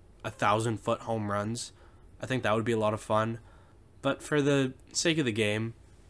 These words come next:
I've pro-, probably not. I'm gonna say no. I think a lot of people would be outraged by this, especially your, your baseball oldies. I know you can't just do everything to, uh,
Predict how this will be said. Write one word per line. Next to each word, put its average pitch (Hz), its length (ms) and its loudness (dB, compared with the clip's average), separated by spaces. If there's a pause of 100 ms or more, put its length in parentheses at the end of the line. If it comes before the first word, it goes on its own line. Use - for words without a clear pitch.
(800)
I've 226 920 -4 (240)
pro-, 190 300 6
probably 180 420 10
not. 120 340 4 (180)
I'm 127 160 2
gonna 143 140 6
say 135 240 2
no. 113 340 2 (520)
I 117 140 -2
think 131 180 2
a 135 40 4
lot 123 240 8
of - 120 2
people 127 320 2
would 123 140 2
be 123 140 4
outraged 117 460 0
by 123 200 4
this, 135 340 2 (560)
especially 120 540 2
your, 110 240 4
your 117 200 -2
baseball 107 540 0
oldies. 110 560 0 (480)
I 113 80 -4
know 110 100 2
you 107 140 0
can't 104 320 -6
just - 300 -8 (240)
do 110 140 2
everything 104 600 -2
to, 101 260 -2
uh, 92 180 -4